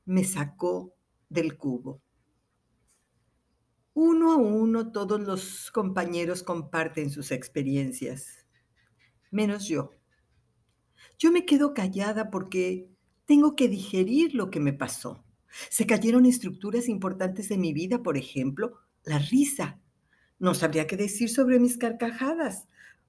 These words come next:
Por un lado, me apenan. Se me hacen de mal gusto, siento que no es correcto reírse como me reí.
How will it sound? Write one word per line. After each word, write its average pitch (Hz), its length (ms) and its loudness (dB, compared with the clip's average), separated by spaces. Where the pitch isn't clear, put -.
Por 196 140 2
un 269 200 4
lado, 277 420 -2
me 170 120 -2
apenan. 135 600 -4
Se 165 200 -2
me 170 100 -2
hacen 185 280 -2
de 156 60 0
mal 135 200 -2
gusto, 277 460 0
siento 190 360 -8
que 123 120 -6
no 139 80 -4
es 139 80 -6
correcto 156 640 -4
reírse 175 600 -4
como 147 220 -4
me 147 160 -4
reí. 226 560 -2